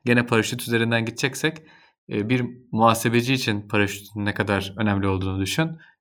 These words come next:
Bir firmadaki bir muhasebeci için. Ya da bir firmanın sahibi için ne kadar önemli olduğunu düşün. Eğer bu, bu kadar büyük bir firmaysa içeride hem kendi muhasebecisi olan hem firma sahibinin de içeride olduğu,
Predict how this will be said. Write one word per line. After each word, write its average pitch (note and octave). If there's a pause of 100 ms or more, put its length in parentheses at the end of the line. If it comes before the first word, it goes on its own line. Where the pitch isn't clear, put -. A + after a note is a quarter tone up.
Bir F#2+
firmadaki G#2
bir G2+
muhasebeci G#2
için. F3+ (420)
Ya C#3+
da E3
bir D3+
firmanın D3+
sahibi D#3
için B2+
ne A2
kadar G2
önemli G2
olduğunu F#2+
düşün. F3+ (240)
Eğer A#2+
bu, A2+
bu A2+
kadar A#2
büyük A#2+
bir A#2
firmaysa A2
içeride G2+
hem G#2+
kendi G2+
muhasebecisi G2+
olan G#2
hem G#2
firma G#2
sahibinin G#2+
de A2
içeride G#2+
olduğu, E3